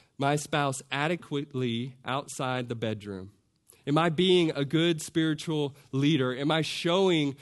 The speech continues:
Christ-like love?" Am I respecting my husband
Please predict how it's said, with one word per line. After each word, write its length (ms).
Christ-like 760
love?" 460
Am 100
I 180
respecting 960
my 160
husband 800